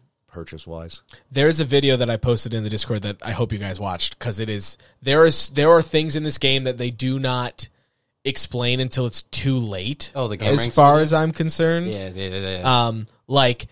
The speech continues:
Speaker 2: hey, if you have something that stacks poison and something else that stacks poison, they don't. Only one of them works.
Speaker 1: Oh.
Speaker 2: You shouldn't, you, so you should never have something that will give you the same or a different version of the same benefit.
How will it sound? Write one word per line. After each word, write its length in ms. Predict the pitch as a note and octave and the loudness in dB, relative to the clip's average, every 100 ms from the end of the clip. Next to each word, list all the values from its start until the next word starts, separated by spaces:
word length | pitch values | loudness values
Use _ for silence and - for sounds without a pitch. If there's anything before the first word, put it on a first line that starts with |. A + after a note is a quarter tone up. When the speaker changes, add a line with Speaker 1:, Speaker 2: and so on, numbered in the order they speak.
| _ _ | _ _
Speaker 2:
hey, 300 | E3 E3 B2+ | 6 8 6
if 280 | G#2 B2 C3 | 0 -8 -2
you 140 | D3+ | 0
have 120 | D3+ | 2
something 340 | - C#3+ C#3+ C#3 | 2 0 0 -4
that 160 | A#2 | -2
stacks 760 | - - - B2+ B2+ - - - _ _ _ _ | -2 -2 0 0 0 -2 -4 -6 _ _ _ _
poison 480 | - C#3 D3 B2 A2 | 0 4 6 4 0
and 140 | G#2 B2 | -2 0
something 300 | C3 A#2 A2+ | 0 0 2
else 180 | C#3 | 0
that 180 | - A2 | 0 -4
stacks 320 | - C3 A#2 | 0 0 0
poison, 520 | - C3 C3 A#2 A2 G2+ | 0 2 2 0 -6 -8
they 100 | - | -8
don't. 380 | G#2 A2 A#2 A#2 - | -4 -2 -2 -4 -6
Only 220 | A#2+ A#2 | -4 -4
one 300 | G2+ G#2 A2+ | -2 -2 -2
of 80 | G#2+ | -2
them 160 | A2+ G#2+ | -6 -8
works. 500 | A2+ A2 - - - _ _ _ _ _ | -10 -8 -4 -4 -6 _ _ _ _ _
Speaker 1:
Oh. 360 | F2+ F2+ G#2+ D2+ | -10 -6 -4 -2
Speaker 2:
You 120 | C3 | 0
shouldn't, 340 | B2+ C3+ A#2+ B2 | 2 2 0 -2
you, 180 | C#3 | -2
so 140 | C3 D#3 | 2 4
you 180 | C3+ C#3+ | 4 4
should 200 | - C#3 | 2 2
never 300 | C3 C#3+ E3 | 4 6 6
have 240 | D3+ D3+ | 6 4
something 440 | - C#3+ B2+ C#3 C#3 | 4 0 0 -2 0
that 140 | B2+ | -2
will 120 | B2+ | -2
give 260 | B2+ C3+ B2+ | -2 0 0
you 140 | C3 C3 | 2 2
the 140 | A#2+ | 0
same 720 | - - C3+ A#2+ B2+ C3+ C3+ - _ _ _ | 0 0 0 0 -2 -2 -4 -8 _ _ _
or 180 | - C#3 | 0 2
a 40 | B2+ | 2
different 460 | B2 D3 D3+ C3 | 2 2 2 0
version 600 | A2+ C3+ C3 A2 A2+ G#2+ - | 2 6 6 4 0 -4 -6
of 240 | B2 A#2+ G#2+ | -2 -2 0
the 80 | A2+ | -2
same 340 | - A#2+ A2+ | -2 -2 -4
benefit. 540 | A2+ F#2+ F2 - D#2 | -4 -6 -6 -10 -10